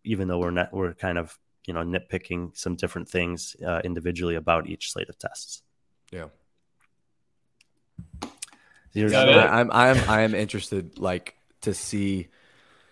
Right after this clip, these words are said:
Speaker 2: 'cause it took a long time for some things to circle back around. And it's, like,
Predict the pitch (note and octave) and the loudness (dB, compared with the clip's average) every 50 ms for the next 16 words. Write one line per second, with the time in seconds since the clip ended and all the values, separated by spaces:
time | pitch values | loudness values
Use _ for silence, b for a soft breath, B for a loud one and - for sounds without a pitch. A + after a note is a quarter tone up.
0 | B B B B B B - - D3+ D3+ - F#3 F3 E3+ D3+ C3 B2+ B2 B2 B2 | B B B B B B -2 0 2 2 2 6 6 6 8 8 8 6 6 2
1 | A#2+ - G#2+ G#2 G#2 G#2 - G2+ F#2 - - G2+ F#2+ F#2 - - F#2+ F#2 F2+ - | 0 0 2 2 2 0 -2 -4 -4 -2 -4 -4 -4 -4 -4 -6 -6 -6 -6 -8
2 | - F2 E2 - - F2 - - D#2+ E2 D#2+ E2+ - - D2+ D#2+ D#2 D#2+ D2+ C2+ | -10 -10 -8 -6 -6 -6 -6 -6 -4 -2 -2 -4 -4 -6 -8 -8 -8 -8 -8 -10
3 | C2+ D2 - - - _ _ - F#2 F#2 G2+ - - F#2 D#2+ D2+ _ _ - - | -12 -16 -18 -20 -20 _ _ -10 -6 -6 -6 -8 -8 -14 -16 -20 _ _ -8 -8
4 | F2+ E2 - - | -8 -8 -10 -16